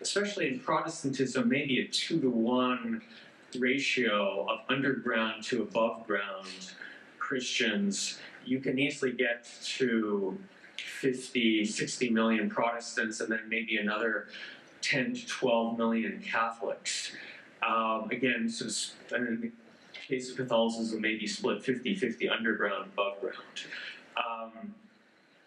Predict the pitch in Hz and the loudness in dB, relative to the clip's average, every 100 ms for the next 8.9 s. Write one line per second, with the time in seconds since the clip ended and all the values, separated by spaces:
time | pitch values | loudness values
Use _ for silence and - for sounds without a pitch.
0 | - - - - - 190 214 - - 208 | -10 -8 -8 -2 2 4 4 2 4 4
1 | 226 - 127 123 139 139 139 - 127 123 | 2 2 2 0 0 2 2 0 -2 -2
2 | - - 143 139 - - - 123 160 170 | -2 -2 0 2 2 0 -2 2 4 2
3 | 117 127 127 127 - 151 185 - - 117 | 0 0 0 0 0 2 2 0 0 0
4 | - 101 92 - 110 101 120 117 113 127 | 0 0 0 0 2 2 0 0 0 2
5 | 139 127 117 117 120 - 107 101 120 113 | 4 2 2 0 0 -2 -4 0 0 2
6 | 110 95 117 123 113 101 92 92 101 113 | 2 4 2 2 0 -2 -4 -6 -6 -6
7 | - 117 - - 120 110 107 101 - - | -2 -2 0 0 2 2 2 0 -2 0
8 | 131 - 127 - 143 165 170 131 - | 2 4 2 4 4 4 4 2 0